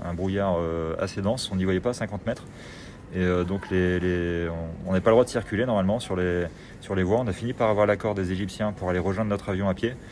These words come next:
Et en fait, en allant à l'avion, euh, pourtant un, un A quatre cents M c'est assez gros, ça se voit, eh bien, on, on s'est perdu.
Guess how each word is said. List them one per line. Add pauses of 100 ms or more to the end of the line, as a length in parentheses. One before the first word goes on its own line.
(380)
Et
en
fait,
en
allant
à
l'avion, (320)
euh,
pourtant
un,
un
A
quatre
cents
M
c'est
assez
gros,
ça
se
voit, (540)
eh
bien,
on,
on
s'est
perdu.